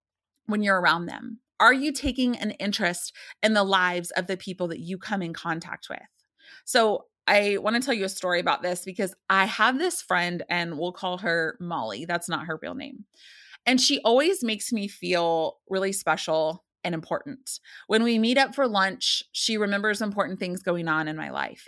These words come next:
And she asks me really specific questions,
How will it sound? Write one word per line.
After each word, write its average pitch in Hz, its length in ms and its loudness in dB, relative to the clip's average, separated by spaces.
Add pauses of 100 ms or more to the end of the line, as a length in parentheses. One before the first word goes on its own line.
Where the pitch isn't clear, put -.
And 170 280 0
she - 220 -4
asks - 400 -2
me 254 140 2
really 202 340 -2
specific 202 560 -8
questions, 254 720 -2